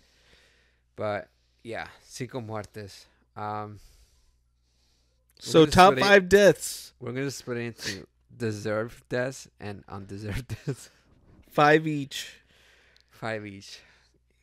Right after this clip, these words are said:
Speaker 2: He's got this set up already, people. I'm just
Speaker 1: Yeah.
Speaker 2: going along for the ride like you.
Speaker 1: Exactly. So, I guess I'll go for undeserved death. Um, I'm not gonna go in specific order. It's just whatever comes into mind. Um,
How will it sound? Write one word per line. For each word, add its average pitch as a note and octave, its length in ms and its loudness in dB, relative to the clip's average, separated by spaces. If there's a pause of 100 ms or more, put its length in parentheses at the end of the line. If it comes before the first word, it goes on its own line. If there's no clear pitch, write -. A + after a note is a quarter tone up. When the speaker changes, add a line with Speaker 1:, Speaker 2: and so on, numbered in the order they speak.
Speaker 2:
He's B3 280 -4
got B3+ 220 4
this F3 160 -2
set D3+ 200 2
up D3 180 0
already, B2 320 -4
people. C3 380 -8
I'm D#3 100 -4
just G2 180 -6
Speaker 1:
Yeah. G2+ 40 -10
Speaker 2:
going C3+ 120 -8
along C3 280 -4
for - 100 -14
the B2 80 -10
ride C3 280 -4
like B2 200 -12
you. A#2+ 240 -12 (420)
Speaker 1:
Exactly. F#2+ 640 -14
So, C3 540 -4 (1200)
I B2+ 120 -6
guess D#3+ 220 -4
I'll D#3 140 -6
go B2 180 -8
for A#2 200 -18
undeserved G2+ 600 -16
death. F#2+ 340 -16 (1300)
Um, A2 480 -8
I'm C3 100 -6
not E3 120 -4
gonna D#3 160 -6
go C#3 120 -8
in C#3 80 -10
specific - 580 -14
order. A2+ 440 -12
It's G#2+ 160 -14
just A2 160 -16
whatever G2+ 320 -14
comes G2 280 -20
into G2 220 -20
mind. F#2 460 -18 (1040)
Um, G2 500 -12